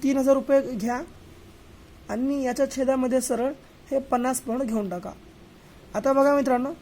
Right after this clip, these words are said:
सरळ हे एक शून्य कट, हे एक शून्य कट, पाच सख तीस आणि हे शून्य जसे असतं, तसं म्हणजे बघा तर मित्रांनो, किती?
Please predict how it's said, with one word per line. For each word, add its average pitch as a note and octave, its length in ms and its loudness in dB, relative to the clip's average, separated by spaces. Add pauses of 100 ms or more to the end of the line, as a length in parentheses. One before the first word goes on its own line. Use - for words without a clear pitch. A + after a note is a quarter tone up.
(300)
सरळ B3+ 220 2 (220)
हे A#3 120 2
एक A#3+ 100 0
शून्य B3+ 200 -2
कट, B3+ 200 0
हे A3 180 -6
एक A#3 120 -6
शून्य B3 180 -4
कट, A#3+ 220 -6 (640)
पाच B3+ 280 2
सख C4+ 220 2 (1200)
तीस C#4 300 2 (360)
आणि A3+ 100 -2
हे B3 160 2
शून्य B3 280 0
जसे A3+ 220 -2
असतं, A#3+ 220 -6
तसं A#3 140 -4
म्हणजे A#3+ 240 2
बघा A#3 220 0
तर A#3 140 -2
मित्रांनो, A3+ 320 0 (580)
किती? C#4 220 2